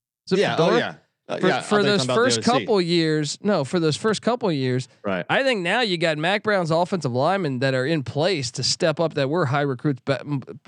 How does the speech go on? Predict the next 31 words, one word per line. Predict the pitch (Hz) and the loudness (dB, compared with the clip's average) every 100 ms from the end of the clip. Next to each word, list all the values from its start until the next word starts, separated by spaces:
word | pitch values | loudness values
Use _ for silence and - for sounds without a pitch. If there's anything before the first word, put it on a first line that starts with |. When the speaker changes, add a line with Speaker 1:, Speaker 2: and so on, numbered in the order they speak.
| - | -14
Speaker 1:
most | - 151 226 202 | -2 2 2 0
of | |
them | 160 | -2
better | 131 151 170 | 0 0 0
recruits | 131 175 151 | -2 -2 -2
than | 139 | -2
almost | 143 151 131 | 0 0 0
everyone | 147 147 139 | 0 0 0
in | 135 | 0
the | 127 | 2
A | 131 | 0
C | 131 123 | 0 -2
C. | 113 175 185 120 - - _ _ - | 0 0 0 -2 -6 -20 _ _ -4
Speaker 2:
Mm-hmm. | 156 | 0
Speaker 1:
Um, | 156 147 139 131 _ _ _ _ _ _ - | 2 2 0 -4 _ _ _ _ _ _ -2
and | 160 156 151 139 | 0 2 0 0
they, | 160 | 0
they | 147 156 | 0 0
do | 165 | 2
return | 208 180 190 175 | 0 2 0 2
left | 165 | 0
tackle | - 165 160 156 | 0 0 0 0
Asim | 139 165 156 135 | 0 2 2 2
Richards. | 139 202 226 196 127 - _ _ _ _ _ _ _ - | 0 0 -2 -2 -12 -16 _ _ _ _ _ _ _ -4
And | 156 175 | 0 2
I, | 170 - | 0 -2
I | 160 | -2
think | 190 | -2
the | 185 | -2
portal | 135 208 220 165 | 0 2 2 2
also | 143 139 151 131 | 2 2 2 0